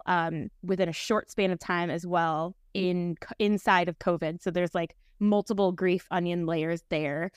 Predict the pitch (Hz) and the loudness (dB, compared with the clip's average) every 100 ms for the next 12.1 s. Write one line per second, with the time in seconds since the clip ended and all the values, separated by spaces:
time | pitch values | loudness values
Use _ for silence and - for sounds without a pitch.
0 | - - _ 214 226 233 254 294 - 302 | -16 -20 _ 2 2 4 4 4 4 4
1 | 277 277 349 277 208 233 240 233 - 208 | 6 6 4 2 2 2 4 2 0 -2
2 | 208 226 - 226 214 202 - 202 196 160 | 0 -2 0 0 0 -4 0 0 0 -2
3 | - 185 - 190 185 - 196 196 196 196 | -4 -6 -4 -6 -6 -6 -2 0 0 -2
4 | - - _ - 220 220 254 254 240 196 | -6 -20 _ 2 4 4 2 4 4 4
5 | - 196 196 208 196 180 165 196 214 - | 0 -4 -2 0 0 0 -2 -2 -2 -2
6 | - 202 220 - 170 170 - 185 175 - | -4 0 0 2 0 0 -2 0 0 -2
7 | 185 170 156 160 180 175 185 170 - - | 0 2 2 0 -2 -2 0 0 -2 -2
8 | 220 175 175 - 185 185 196 190 175 170 | 0 0 -2 -6 -2 2 2 2 2 0
9 | 170 175 _ _ _ _ - _ _ _ | -2 -6 _ _ _ _ -20 _ _ _
10 | _ _ 180 240 143 - - - 214 208 | _ _ 0 2 0 -6 -12 -2 2 2
11 | 185 214 214 - 233 247 226 208 190 185 | 2 2 2 2 4 4 4 2 2 0
12 | 165 | -2